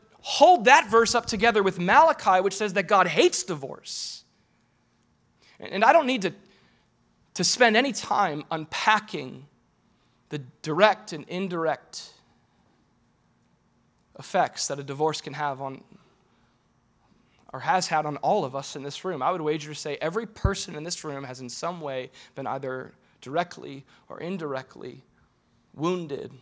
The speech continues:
or affected by divorce in some manner, which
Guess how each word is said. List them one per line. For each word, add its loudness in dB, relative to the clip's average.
or -10
affected -4
by -2
divorce -8
in -14
some -10
manner, -12
which -6